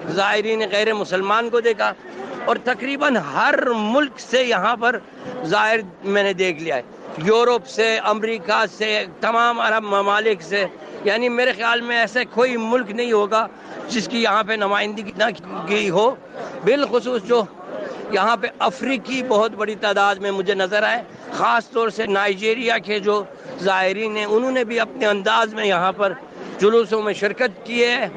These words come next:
اور مولا امام حسین علیہ السلام اور شہدائے کربلا کو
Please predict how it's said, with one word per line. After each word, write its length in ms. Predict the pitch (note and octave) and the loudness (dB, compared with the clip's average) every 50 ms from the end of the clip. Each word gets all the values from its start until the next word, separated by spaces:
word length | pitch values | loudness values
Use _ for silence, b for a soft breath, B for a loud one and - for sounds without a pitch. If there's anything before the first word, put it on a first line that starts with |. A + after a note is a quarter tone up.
| - | -4
اور 200 | - F3+ F#3 G3+ F3+ - - - - | 0 2 4 4 2 0 -4 -6 -2
مولا 300 | F3+ G3 G#3+ A3+ A#3+ A#3 | 0 2 4 4 4 2
امام 420 | A3 G#3 G#3 A3 A#3+ A#3+ A3 F#3 | 2 2 2 2 2 2 2 -2
حسین 280 | G3 E3 F3 G#3+ A#3+ A3+ | -4 -4 -2 -2 0 2
علیہ 240 | G#3+ G3+ G#3 F#3+ G3 | 2 2 2 2 0
السلام 480 | F#3+ D#3+ E3 G3 G3+ G#3 G#3 G#3 A3 - - B B B B B B | 0 0 0 0 2 2 2 2 0 -2 -6 B B B B B B
اور 280 | E3 G3 A3 G#3+ G3+ F3 - - - A3+ A#3 A3 | 2 4 4 4 2 0 -4 -6 -4 -2 -2 2
شہدائے 540 | A3 A3+ A3 A3+ A#3+ A#3 A#3+ A#3+ A#3+ A3+ A3 | 2 4 4 4 4 2 2 2 2 2 0
کربلا 540 | - - G3 G3+ G#3 G3+ G#3+ A3 A#3 A3+ A3 | -2 0 -2 -2 0 2 2 2 2 2 0
کو 240 | A3 G#3+ A3 G3+ | 0 0 0 0